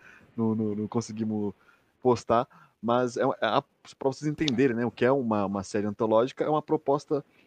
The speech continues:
do, de, de visão criativa diferente, né, do mesmo, usando o mesmo universo. Então, desde um, uma produtora de animação, é, ser diferente, e também a história também diferente, usando o mesmo universo.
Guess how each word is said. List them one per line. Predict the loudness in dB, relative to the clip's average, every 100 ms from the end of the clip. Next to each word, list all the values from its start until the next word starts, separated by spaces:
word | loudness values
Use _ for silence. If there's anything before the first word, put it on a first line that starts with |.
| _
do, | -8 -4 -2 -2 -6
de, | -6 -4 -4 -4 -6
de | -8
visão | -4 -2 0 0
criativa | 2 2 0 -4
diferente, | -4 0 0 0 -4
né, | -6 -4
do | -2
mesmo, | -2 -2
usando | -2 -2 -2
o |
mesmo | -4 -2
universo. | 0 2 0 -2 -18 _ _
Então, | -4 0
desde | 2 2 0 -6 _ _ -8
um, | -4 -4 -6 -10 -20 _ _ -6
uma | -6
produtora | -2 -2 0 0
de | 2
animação, | 0 0 -4 -4 -4 -2 -2 -4 _ _ _ _
é, | -2 -2 -2 -4 -8 -10
ser | -8 -8 -8
diferente, | -12 -12 -6 -4 -2 -4 -6 -8
e | -6
também | -4 -2 -2 -4
a |
história | -6 0 2 2 0 _ _ _ _
também | -6 -4 -4
diferente, | -4 -2 -2 -4 -6
usando | -4 -4 -2 -4 -6
o | -6
mesmo | -4 -4
universo. | -4 0 0 0 -6